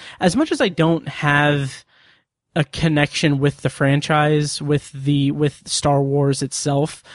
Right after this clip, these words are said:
I don't really wanna get spoiled on it," so I wanted to go back and, go back and watch the show. And, like, I never finished the first season, so I started from the beginning of season one, and I, I mean, I've watched, like, three episodes, and I don't know if I'll hang with it or anything.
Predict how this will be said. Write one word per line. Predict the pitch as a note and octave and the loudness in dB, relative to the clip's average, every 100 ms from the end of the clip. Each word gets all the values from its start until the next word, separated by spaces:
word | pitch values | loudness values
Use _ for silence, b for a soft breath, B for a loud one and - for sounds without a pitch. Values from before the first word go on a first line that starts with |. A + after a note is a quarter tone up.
| B B B _ _ - | B B B _ _ -2
I | F3 | 0
don't | D3+ F3+ G3 - | 2 0 -2 -4
really | E3 F3+ F#3 | -2 0 2
wanna | F3+ E3+ | 2 2
get | D3+ | 0
spoiled | - D3 D3+ E3+ F#3+ | -2 0 2 2 0
on | - G#3 | 0 0
it," | A3+ - | 0 -4
so | - D3+ D3 C#3 | -2 0 2 0
I | - D3+ | 0 0
wanted | D3 D#3+ D#3 | 2 2 0
to | D#3 | -2
go | D3 | -2
back | C#3 B3 - | -2 -4 -4
and, | C#3 C#3 - | -6 -6 -6
go | D#3 D3+ | -2 0
back | C#3+ C#3+ | 0 0
and | C#3 | 0
watch | C3+ C#3 - | 2 0 -2
the | C#3 | -4
show. | - C#3 C3+ C3 - B B B - | 0 0 2 0 -4 B B B -6
And, | D#3+ | 0
like, | D3+ C#3+ | 0 0
I | D#3+ | 0
never | E3 F3 D#3 | 0 2 0
finished | F3 D3+ | 0 -2
the | D#3 | -4
first | D3 C#3 | -2 -2
season, | D#3+ C#3+ C#3 | 0 -2 0
so | C#3+ | -2
I | |
started | C3+ E3 D#3 C#3 | 0 0 -2 -2
from | - C#3 | -4 -2
the | C3+ | -2
beginning | D3 A3 C#4 D3+ C#3+ - B B B | -2 -2 0 0 -2 -6 B B B
of | D#3 | -4
season | - E3+ D3 | -2 0 0
one, | D#3 E3 | 2 2
and | D3+ | 2
I, | D3+ D3 | 2 0
I | - D#3 | -2 0
mean, | D#3+ | 2
I've | C#3 C#3+ | 0 0
watched, | C#3 C3+ | -2 -2
like, | B2+ | -4
three | - C#3 | -2 0
episodes, | C3 C3+ C#3+ C3+ C3+ | 2 0 0 0 0
and | C#3+ | 0
I | |
don't | C#3+ C3+ | 2 2
know | C3+ | 2
if | C3+ | 2
I'll | C3+ C3+ - _ - | 0 0 -4 _ -8
hang | C#3 C#3 C#3 | -2 0 2
with | C3+ C#3+ | 0 2
it | C3+ | 2
or | C3+ | 2
anything. | C#3 C3+ C#3+ C#3 | 2 2 0 0